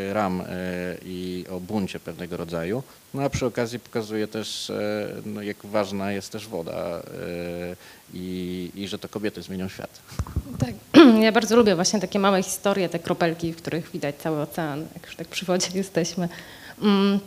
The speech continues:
Speaker 2: no ale dobra, są te innowacje. Mm, one są bardzo ważne, ale gdzieś te technologie, one są też troszkę poza nami.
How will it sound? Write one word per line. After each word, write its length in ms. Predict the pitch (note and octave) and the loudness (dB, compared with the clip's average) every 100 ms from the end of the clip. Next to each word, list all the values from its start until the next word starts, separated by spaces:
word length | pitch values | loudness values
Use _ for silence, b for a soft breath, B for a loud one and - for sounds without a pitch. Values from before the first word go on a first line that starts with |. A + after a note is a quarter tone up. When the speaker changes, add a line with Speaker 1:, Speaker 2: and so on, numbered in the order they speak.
| - - - - - | -10 -20 -20 -2 2
Speaker 2:
no 100 | G3+ | 4
ale 100 | F3 | 8
dobra, 320 | F#3 G#3 F3 | 8 8 6
są 160 | - G#3+ | 6 6
te 100 | G#3+ | 6
innowacje. 760 | G#3 F#3+ F#3+ F#3 A3+ F#3+ A3+ C4 | 6 6 8 6 8 8 8 8
Mm, 580 | A3+ G3+ F#3 F#3 F3+ F3+ - B B B B B B B - | 2 2 4 4 4 2 -2 B B B B B B B 6
one 240 | A3 C4+ | 8 10
są 200 | C#4 A#3+ | 10 10
bardzo 280 | A#3+ A#3+ A3+ | 10 8 8
ważne, 500 | A3+ A3+ A#3+ B3 - | 10 10 8 8 8
ale 520 | G3 G#3 G#3+ A3 G#3+ G3+ | 6 6 8 8 6 2
gdzieś 140 | A#3+ | 4
te 140 | C4 | 4
technologie, 800 | B3 B3 A#3 A3+ A#3+ A3+ A#3 A3 G#3+ | 6 6 6 8 6 6 8 8 10
one 180 | B3+ C#4+ | 10 10
są 180 | D4+ C#4+ | 8 6
też 120 | C#4 | 6
troszkę 300 | C#4 - B3+ | 4 6 6
poza 320 | B3 A#3+ A#3 | 8 8 10
nami. 420 | G3 D3+ G#2+ A2+ | 8 6 4 0